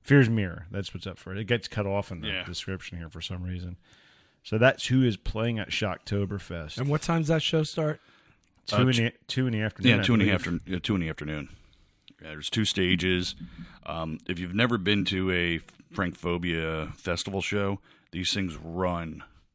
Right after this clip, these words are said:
Speaker 2: on time. It's like going to, it's like going to, uh, Metal Fest. Uh, you guys were just in Quebec.
Speaker 1: Yeah,
Speaker 2: Like that little
Speaker 1: shh,
Speaker 2: segue.
Speaker 1: shh, we'll get to that.
Speaker 2: All right.
Speaker 1: We'll get to that.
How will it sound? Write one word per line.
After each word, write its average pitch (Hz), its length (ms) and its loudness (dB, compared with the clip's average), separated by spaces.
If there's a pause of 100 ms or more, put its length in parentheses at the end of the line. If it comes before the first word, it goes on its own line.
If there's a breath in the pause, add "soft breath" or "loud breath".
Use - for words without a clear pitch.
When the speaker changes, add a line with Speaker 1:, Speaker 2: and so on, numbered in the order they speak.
(280)
Speaker 2:
on 85 460 -6
time. 85 320 -8
It's 82 120 -6
like 92 100 -4
going 101 200 -2
to, 92 100 -4 (100)
it's 107 140 -4
like 123 160 2
going 117 180 2
to, 92 260 -2
uh, 85 220 0 (520)
Metal 107 220 2
Fest. 92 520 0
Uh, 85 280 -2 (340 loud breath)
you 87 120 -8
guys 87 180 0
were 80 80 -6
just 85 220 -6
in 87 100 -8
Quebec. 87 440 -4 (440 soft breath)
Speaker 1:
Yeah, 104 140 -6
Speaker 2:
Like 87 100 -6
that 87 120 0
little 85 140 -2
Speaker 1:
shh, - 100 -2
Speaker 2:
segue. 87 340 -6
Speaker 1:
shh, - 40 -10
we'll 101 120 -6
get 117 200 -4
to - 80 -14
that. 87 220 -12
Speaker 2:
All 101 80 -6
right. 95 160 -6
Speaker 1:
We'll 101 120 -10
get 107 160 -8
to 92 60 -10
that. 85 160 -8